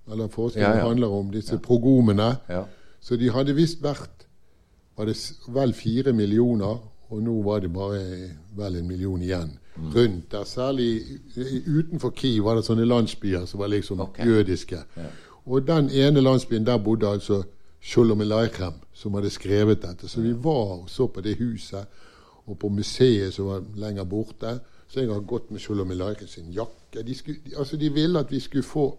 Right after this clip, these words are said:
Speaker 1: all den kunnskap og all, ja, på å drepe oss. <laughs> Så det
Speaker 2: Ja.
Speaker 1: var helt utslett, husker jeg. Og så var jeg litt heldig i den forstand at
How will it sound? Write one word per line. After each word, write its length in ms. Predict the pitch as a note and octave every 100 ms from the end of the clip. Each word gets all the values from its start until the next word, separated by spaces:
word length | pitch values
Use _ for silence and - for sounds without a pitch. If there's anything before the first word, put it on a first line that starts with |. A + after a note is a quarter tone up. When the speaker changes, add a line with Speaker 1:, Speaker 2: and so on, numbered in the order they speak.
| -
Speaker 1:
all 220 | D3 C3 A#2
den 160 | A#2+
kunnskap 560 | - A#2 A#2+ - A2 -
og 200 | A#2+ B2+
all, 200 | G#2+ F#2+ - - - -
ja, 40 | -
på 100 | A#3+
å 80 |
drepe 440 | A#2 C3+ D#3+ - -
oss. 100 | -
<laughs> 140 | -
Så 60 | -
det 40 | G2
Speaker 2:
Ja. 60 |
Speaker 1:
var 80 | - A3+
helt 160 | -
utslett, 720 | G#3+ F#3+ - - - - -
husker 260 | C3+ A#2 G#2
jeg. 80 | G2 - - - - - - -
Og 120 | D3+
så 100 | F#3+
var 140 | E3
jeg 80 | D3
litt 160 | D#3 D#3+
heldig 580 | - C#3+ E3 C#3 G#2 G#2+
i 40 |
den 200 | A#2 B2+
forstand 400 | A2+ G#2 B2+ A#2
at 120 | F#2+